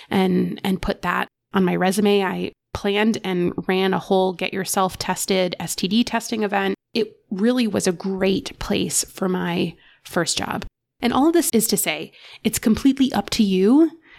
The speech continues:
to decide what is worth it for you. Okay? If you are taking an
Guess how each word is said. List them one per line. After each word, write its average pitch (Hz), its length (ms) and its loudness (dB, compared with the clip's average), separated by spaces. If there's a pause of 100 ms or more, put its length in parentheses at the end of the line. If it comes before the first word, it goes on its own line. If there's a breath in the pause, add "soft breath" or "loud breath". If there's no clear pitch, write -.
(140)
to 220 100 -2
decide 208 560 0
what 185 300 -2 (140)
is 190 220 0
worth 190 220 0
it - 140 -4
for - 140 -6
you. - 280 -6 (840)
Okay? 180 420 -4 (500 loud breath)
If - 160 0
you 262 180 8
are 269 140 2
taking 233 420 2
an 190 120 2